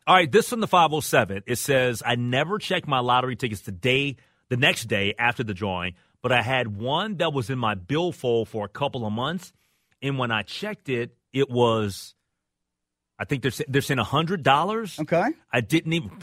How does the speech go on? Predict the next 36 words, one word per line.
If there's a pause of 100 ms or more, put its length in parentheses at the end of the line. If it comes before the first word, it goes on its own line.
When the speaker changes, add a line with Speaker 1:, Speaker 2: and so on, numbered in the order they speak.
(260)
Speaker 1:
good
for
you,
man.
<laughs>
That's,
that's
awesome.
Speaker 2:
Yeah.
Speaker 1:
"I
didn't
even
want
to
know
how
many
numbers
that
I
was (100)
off. (240)
I
was
sure
happy
with
the
hundred
dollars
my
lottery
tickets
and
my
billfold,